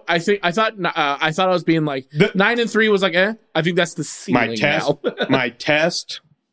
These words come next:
Speaker 2: for my ten and two is B Y U. If they make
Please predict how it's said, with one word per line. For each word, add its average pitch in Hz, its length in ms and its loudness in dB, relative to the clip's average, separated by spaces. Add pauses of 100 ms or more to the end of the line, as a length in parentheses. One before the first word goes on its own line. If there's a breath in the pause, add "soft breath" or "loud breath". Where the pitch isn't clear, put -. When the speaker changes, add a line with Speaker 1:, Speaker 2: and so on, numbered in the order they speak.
(220)
Speaker 2:
for 131 180 2
my 120 200 4
ten 139 300 0
and 135 140 2
two 135 220 6
is 117 100 6
B 117 220 2
Y 107 160 4
U. 87 320 0 (1040)
If 131 180 2
they 151 160 4
make 180 280 4